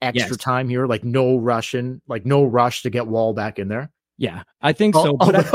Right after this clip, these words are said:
Speaker 1: although they're in a wild card spot,
Speaker 2: That's
Speaker 1: so,
Speaker 2: what I'm
Speaker 1: like
Speaker 2: saying. At the same time, we're fighting for a playoff spot, but a high ankle sprain is probably one of the weirdest injuries 'cause
Speaker 1: Hundred percent.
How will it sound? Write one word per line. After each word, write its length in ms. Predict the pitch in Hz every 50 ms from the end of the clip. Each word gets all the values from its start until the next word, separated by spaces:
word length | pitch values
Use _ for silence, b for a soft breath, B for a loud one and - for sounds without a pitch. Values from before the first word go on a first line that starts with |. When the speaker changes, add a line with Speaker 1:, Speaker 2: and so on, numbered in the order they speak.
| -
Speaker 1:
although 380 | 233 202 202 160 208 196 196 185
they're 180 | 185 190 180
in 80 | 170 165
a 40 | 160
wild 320 | 156 170 180 160 160 151
card 220 | - 143 127 123 110
spot, 360 | - - 127 117 110 113 -
Speaker 2:
That's 80 | 135 -
Speaker 1:
so, 80 | 165 135
Speaker 2:
what 100 | 127 -
I'm 80 | 165 151
Speaker 1:
like 80 | - 123
Speaker 2:
saying. 140 | - 151 113
At 160 | 113 135 123
the 80 | 151 156
same 220 | - 214 220 220
time, 200 | 180 185 165 151
we're 80 | 143 131
fighting 300 | - - 160 147 143 135
for 120 | - 143
a 60 | 131
playoff 320 | - - 147 135 127 117 -
spot, 300 | - _ 127 117 117 -
but 120 | 175 160
a 60 | 160
high 220 | 147 160 185 185 190
ankle 180 | 208 196 208
sprain 400 | 190 - - - 143 139 139 135
is 240 | 123 95 127 127 110
probably 480 | - _ 143 123 117 127 120 110 123 123
one 240 | 117 113 117 117 113
of 80 | 110
the 80 | 107 110
weirdest 760 | 98 92 95 101 120 120 123 123 120 110 120 110 - - _
injuries 640 | - 110 117 101 92 - 90 87 87 87 92 -
'cause 160 | - - 107 98
Speaker 1:
Hundred 160 | 98 92 90
percent. 340 | 90 85 - 92 85 87